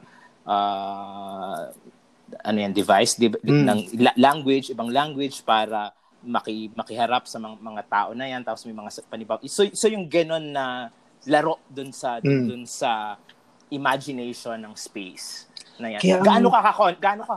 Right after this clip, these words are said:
Speaker 1: ka-conscious dun sa na importante yung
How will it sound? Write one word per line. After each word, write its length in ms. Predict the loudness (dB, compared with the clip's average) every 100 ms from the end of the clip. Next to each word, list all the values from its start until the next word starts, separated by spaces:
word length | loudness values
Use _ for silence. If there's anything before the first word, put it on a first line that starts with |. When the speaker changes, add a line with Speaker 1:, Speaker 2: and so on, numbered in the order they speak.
| -8
Speaker 1:
ka-conscious 560 | -12 -12 -12 -16 -18 -12
dun 400 | -10 -10 -10 -14
sa 400 | -12 -6 -4 -2
na 320 | -2 -2 -4 -8 _ _ _ _ _
importante 880 | -4 2 4 4 2 0 -2 -14 -12 -12 -10 -12 -14 -14 -14 -12 -12 -10 -6 0
yung 480 | 4 4 2 -4